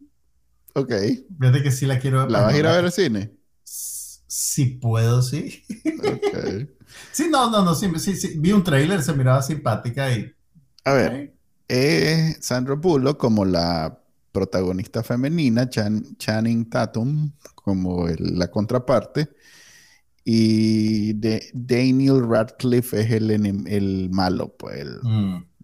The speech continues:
Speaker 1: el
Speaker 2: Y Brad
Speaker 1: villano de
Speaker 2: Pitt,
Speaker 1: la
Speaker 2: y Brad
Speaker 1: película.
Speaker 2: Pitt tiene un papel pequeño también.
Speaker 1: Tiene una, un papel pequeño, pero muy bueno.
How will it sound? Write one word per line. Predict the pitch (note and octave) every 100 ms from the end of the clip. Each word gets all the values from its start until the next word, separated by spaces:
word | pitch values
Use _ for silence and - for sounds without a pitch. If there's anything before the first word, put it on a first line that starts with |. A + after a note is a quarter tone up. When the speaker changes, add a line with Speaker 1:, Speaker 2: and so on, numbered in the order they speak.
| _
Speaker 1:
el | F#2+
Speaker 2:
Y | F2+
Brad | F#2+
Speaker 1:
villano | A2+ A#2+ C3 B2
de | D#3
Speaker 2:
Pitt, | F3+
Speaker 1:
la |
Speaker 2:
y | C#3
Brad | C#3+
Speaker 1:
película. | C3
Speaker 2:
Pitt | D#3+ D3
tiene | D#3 D#3
un |
papel | C#3+ C3 C3
pequeño | A#2+ A#2 B2+ A2 F2
también. | F2+ G2+ -
Speaker 1:
Tiene | C#3+ C#3+
una, | C#3 C#3 C3+ B2+ A2
un | A#2 A#2 A#2
papel | B2+ A#2+ B2
pequeño, | D3 C3+ A#2 B2
pero | A#2+ G#2+
muy | G#2 F#2+ E2+ F#2 G#2+ B2+ D3 C3
bueno. | G2+ G2 D#2 C2